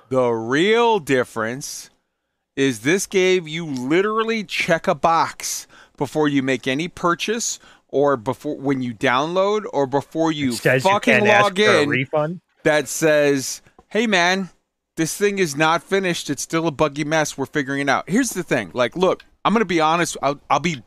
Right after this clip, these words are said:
Speaker 1: blunt with you, Chig, 'cause I get,
Speaker 2: Oh, you can be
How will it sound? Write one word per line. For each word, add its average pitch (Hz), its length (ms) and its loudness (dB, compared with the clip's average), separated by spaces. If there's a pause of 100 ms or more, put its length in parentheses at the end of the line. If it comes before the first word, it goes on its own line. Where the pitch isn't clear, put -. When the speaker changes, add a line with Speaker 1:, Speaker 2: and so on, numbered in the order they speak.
Speaker 1:
blunt 139 400 0
with 104 240 -10
you, 85 160 -10
Chig, 90 400 -10 (480)
'cause 135 120 -2
I 165 100 4
get, 190 280 2
Speaker 2:
Oh, 165 40 10
you 139 240 6
can 180 100 -2
be 107 180 2